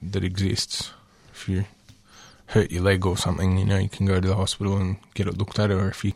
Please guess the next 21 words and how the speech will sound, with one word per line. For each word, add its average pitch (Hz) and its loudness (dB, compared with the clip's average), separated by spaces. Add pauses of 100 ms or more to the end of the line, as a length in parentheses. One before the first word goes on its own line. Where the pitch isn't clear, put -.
if 104 -6
you 113 4
have 92 2
a 95 -4
cold, 104 6
you 95 0
can 98 2
go 98 2
to 95 0
the 92 -2
doctor 95 0
and 95 0
get 95 0
that 95 -2
checked - -6
out 92 0
for - -6
free. 107 4 (560)
But 98 -4
there's 101 2
this, 98 -2